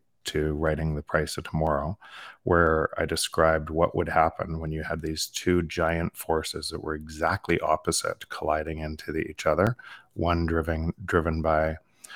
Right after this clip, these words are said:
productivity, which would be deflationary. And it was all of our ideas, i-, where we wouldn't use a new idea unless it gave us value.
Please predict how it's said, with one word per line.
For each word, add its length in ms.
productivity, 840
which 300
would 180
be 140
deflationary. 840
And 160
it 80
was 200
all 260
of 100
our 240
ideas, 920
i-, 180
where 440
we 160
wouldn't 320
use 360
a 60
new 240
idea 380
unless 320
it 140
gave 220
us 140
value. 460